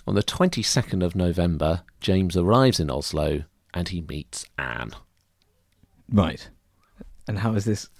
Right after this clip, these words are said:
Speaker 2: how does
Speaker 1: Well,
Speaker 2: that go?
Speaker 1: as you've assumed, obviously neither of them are gonna be able to live up to the romantic ideals they both build up, uh, built
Speaker 2: Yeah.
Speaker 1: up over the previous months.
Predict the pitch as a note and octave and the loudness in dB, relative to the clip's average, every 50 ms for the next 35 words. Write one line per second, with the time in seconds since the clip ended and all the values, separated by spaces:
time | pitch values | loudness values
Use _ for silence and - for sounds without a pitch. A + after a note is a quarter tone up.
0 | - - - - - - - - F2 D#2+ - G#2+ A2+ - - A#2 G#2+ G#2 G#2 G2+ | -20 -20 -20 -20 -16 -6 -2 -2 0 0 0 -2 -4 -4 -4 -2 -2 0 -2 2
1 | F2 - D#3 F3 - - - F#2+ F2 - E2 - - G#2+ F#2+ F2+ E2+ E2 E2+ - | 6 8 8 8 8 6 2 -2 -2 -2 -2 0 2 2 2 2 2 0 -2 -4
2 | - - - A#2 A#2+ G#2+ - G#2 F#2+ F2+ - - F2 F2 F2 F2+ F#2+ G2+ F2+ E2+ | 0 6 8 10 10 10 8 6 6 6 4 2 4 4 6 6 6 6 6 4
3 | D#2+ D2 - - D2 C#2+ C#2 - - E2+ D#2+ D#2 E2 D#2+ D2 D2 D2 D2+ D2+ D#2 | 2 -2 -6 -6 -6 -4 -4 -2 0 0 2 2 2 2 2 2 2 0 0 -2
4 | D#2+ - - F2 D#2+ D#2 D#2+ D2+ - - - - E2+ D2+ D2 D2+ D2+ D2 C#2+ C#2+ | -2 -2 0 0 2 2 2 0 0 -2 -4 -2 0 0 0 0 0 0 -2 -4
5 | - - D#2 D2 C#2 - D#2 D2 C2+ C2+ - D#2+ D2+ D2 - - F2+ E2 D#2+ - | -4 -4 -4 -2 -2 0 0 0 0 0 0 -2 -2 0 2 2 2 2 2 0
6 | - D#2+ D2+ D2 - D#2 C2+ - - - - - _ _ - - - - _ - | 0 0 2 2 2 2 0 2 0 -2 -4 -4 _ _ -20 -20 -20 -20 _ 0
7 | - - - - A2 G#2 E2+ G2+ G2 F#2 F#2+ C2+ - - D#2+ D2+ - - - - | 4 6 6 6 8 6 6 4 4 2 0 0 2 2 2 0 0 -2 -2 0
8 | D2+ C2 - - - - E2 C2 A#1 - - - | 0 0 -2 -4 -2 0 0 0 -2 -4 -8 -12